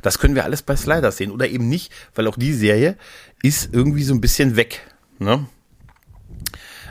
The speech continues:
Ähm, obwohl sie ja echt super besetzt ist. Also wie gesagt, Jerry O'Connell ist ja einfach auch, man kennt ihn ja auch noch aus anderen Sachen, aber klar, Stand By Me ist wahrscheinlich mit eins der präsentesten.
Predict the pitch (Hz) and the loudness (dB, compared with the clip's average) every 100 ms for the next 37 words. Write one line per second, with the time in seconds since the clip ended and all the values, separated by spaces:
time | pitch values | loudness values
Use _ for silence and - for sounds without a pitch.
0 | - 101 101 - 87 90 95 101 123 113 | -4 -4 -4 -6 -10 -6 -4 2 2 2
1 | - - - - - - 98 - 107 117 | -2 -6 -4 -6 -8 0 4 4 4 0
2 | - 87 - 90 92 98 120 98 - - | -2 -10 -8 -10 -8 -4 -2 -2 -4 -8
3 | 82 92 87 82 104 117 110 - 92 90 | -4 -4 -4 -4 0 0 0 0 0 0
4 | 104 - 95 90 87 85 90 - - - | -6 -14 -12 -12 -8 -10 -10 -16 -18 -12
5 | 95 87 101 98 101 95 92 87 87 98 | -10 -8 -4 -2 -2 -2 -2 -4 -6 -4
6 | 104 107 104 113 101 87 90 - - - | -2 0 -2 -2 -2 -2 -4 -8 -20 -8
7 | - 92 - 90 92 92 95 104 - 92 | -2 0 0 -2 -2 -2 -2 -4 -4 -4
8 | 98 101 104 95 98 101 92 98 98 107 | -4 -4 -4 -4 -6 -6 -8 -6 -6 -6
9 | 110 - 123 | -8 -8 -10